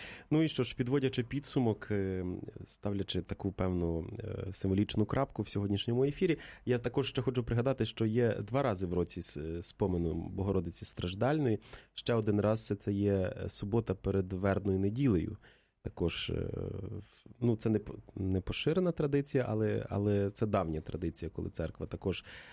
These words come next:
е, відзначала, е, це свято Богородиці Страждальної. От, м, питання чому? Тому що в пасхальний вже тиждень, в Великодній тиждень, ми не можемо згадувати Богородицю Страждальну через те, що це є вже, ну,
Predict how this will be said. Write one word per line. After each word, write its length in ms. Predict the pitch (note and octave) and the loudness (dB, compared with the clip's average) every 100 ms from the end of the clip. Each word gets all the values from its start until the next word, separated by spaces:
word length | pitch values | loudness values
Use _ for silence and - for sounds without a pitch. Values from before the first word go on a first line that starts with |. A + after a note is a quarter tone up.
| - | -12
е, 120 | G2 F2 F#2 | -6 -6 -2
відзначала, 720 | G2+ G2+ G#2 A2 G2+ F#2+ F2+ | 0 2 0 2 2 2 2
е, 300 | F2 - F#2 - | 0 -4 -6 -6
це 140 | - F#2 | -4 -4
свято 400 | - G2+ F2+ F2+ | 0 2 2 0
Богородиці 460 | F#2 G2 F#2 F#2 | 0 0 0 0
Страждальної. 680 | G2 - G#2+ A2 D3 D#3+ A#2 | -2 0 0 0 2 2 2
От, 220 | G#2 - - G2 | 0 -4 -10 -10
м, 220 | F2+ - G#2+ | -8 -10 -8
питання 340 | - - G#2+ G2+ | -4 0 2 2
чому? 340 | - C3 D3+ - - - | 2 2 2 0 -16 -10
Тому 200 | G#2 A#2+ | 0 0
що 540 | A#2 A#2+ A2 G#2+ - G2 | 2 2 2 2 -2 -4
в 200 | A2 A2 | 0 2
пасхальний 640 | F#2 - G#2 - A#2+ A#2 G#2 | 2 0 -2 0 2 4 2
вже 140 | G2 | 0
тиждень, 420 | G2+ A#2 B2+ B2 | 0 0 2 2
в 40 | G2+ | 2
Великодній 460 | G2+ G2+ G#2 G#2 | 2 2 0 0
тиждень, 340 | G2 G2+ G2 F#2+ | 2 2 2 2
ми 60 | |
не 80 | G2 | 2
можемо 320 | A2+ D3 B2 | 2 2 2
згадувати 460 | F2+ F#2+ F#2 F2 - | 2 0 0 -2 -2
Богородицю 520 | F2 F#2+ F2 F2 - | -2 0 0 0 -4
Страждальну 680 | - - F#2 F2 E2 D#2 - - - - - | -6 -2 -2 0 0 0 -4 -10 -16 -18 -8
через 240 | - F#2 - | -6 -4 0
те, 160 | F#2+ | 0
що 260 | F2+ - F2 | -2 0 -2
це 200 | - F2+ | 2 2
є 80 | F2 | 2
вже, 300 | F2+ E2+ E2 | 2 0 0
ну, 360 | F#2 F2 F2+ | -2 -2 -6